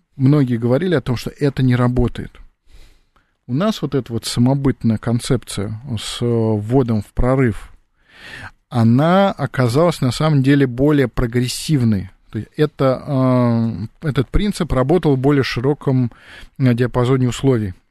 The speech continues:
То есть когда, э, механизированные соединения сами лбом не пробивают ничего, а всегда есть пехота, которую можно заранее подтащить, поставить нужное количество стрелковых дивизий, которые пробьют брешь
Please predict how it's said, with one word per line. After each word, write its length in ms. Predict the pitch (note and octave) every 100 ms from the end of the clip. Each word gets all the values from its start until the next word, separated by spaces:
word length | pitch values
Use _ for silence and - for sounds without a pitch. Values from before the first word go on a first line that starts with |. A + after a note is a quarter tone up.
| -
То 60 |
есть 100 | A2+ -
когда, 680 | B2+ B2+ B2+ B2+ A#2+ A#2 -
э, 920 | B2+ A#2+ A#2+ A#2 A2+ A#2 A#2 A2+ - - _ _ _ -
механизированные 760 | C#3 A#2 C3+ C3 C3+ B2 B2
соединения 500 | - D3+ F3+ G#3 D#3+
сами 580 | - - D#3 D3+ C3 A2
лбом 680 | - A2+ A#2+ A#2 A#2 C#3+ A#2+
не 100 | A#2
пробивают 600 | - A#2 B2+ F3 G#3+ G3
ничего, 460 | C#3+ - A#2+ G#2 A2+ _ _ _ _ _ _
а 460 | C#3 B2+ B2 A2+ A2 - C#2 D#2 F2+
всегда 280 | - C#3
есть 140 | G#3+ -
пехота, 440 | - - A#2 - - -
которую 300 | A#2+ C#3+ C3+
можно 200 | C3 A2+
заранее 420 | B2 C#3 C3 A#2
подтащить, 600 | - - - C3+ - -
поставить 540 | - B2 - C#3 B2 - - -
нужное 280 | C#3+ B2+ A#2
количество 380 | B2 B2+ -
стрелковых 340 | B2 A2 C3 A2+
дивизий, 280 | D3+ A3+ D#3
которые 320 | A#2+ C#3+ B2
пробьют 500 | - B2+ C3 C3+ A2+
брешь 600 | G#2+ A2 D#3+ G3+ -